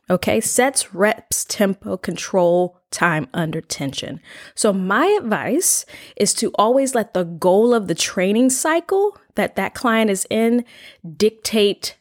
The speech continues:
the sets and the reps. So beginners need to work on volume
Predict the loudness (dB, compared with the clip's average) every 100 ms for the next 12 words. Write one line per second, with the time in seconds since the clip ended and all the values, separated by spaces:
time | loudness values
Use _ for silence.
0 | -6 -2 0 0 -2 -2 -2 -4 -4 -4
1 | -4 -6 -10 -4 -2 -2 -8 _ _ _
2 | _ _ _ _ _ _ _ _ -6 -2
3 | -2 -4 _ _ _ _ _ _ -16 -16
4 | _ _ _ -4 0 0 0 0 2 -2
5 | -4 _ _ -2 0 0 0 0 0 -4
6 | -8 -4 0 2 2